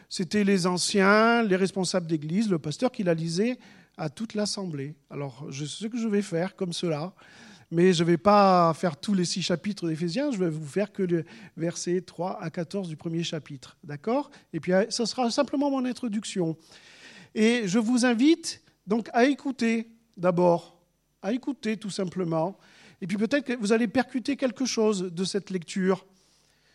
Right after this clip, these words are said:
Peut-être, euh, pardon des péchés, ça va vous impacter,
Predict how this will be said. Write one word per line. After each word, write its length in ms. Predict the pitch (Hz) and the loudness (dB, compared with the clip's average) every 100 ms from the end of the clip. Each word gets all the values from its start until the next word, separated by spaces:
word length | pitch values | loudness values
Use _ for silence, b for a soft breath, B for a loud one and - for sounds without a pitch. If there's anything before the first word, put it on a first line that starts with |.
| _ _ | _ _
Peut-être, 460 | 185 220 220 - 202 | -6 -2 -2 0 2
euh, 200 | 190 180 b b b b _ _ _ | 2 0 b b b b _ _ _
pardon 280 | 175 175 190 | -4 0 0
des 120 | 190 | -2
péchés, 340 | 226 240 262 240 | -2 -4 -4 -6
ça 120 | 202 | -4
va 120 | 185 | -6
vous 240 | 175 175 | -4 -4
impacter, 580 | 190 170 202 - 233 220 | -4 -4 -10 -8 -8 -8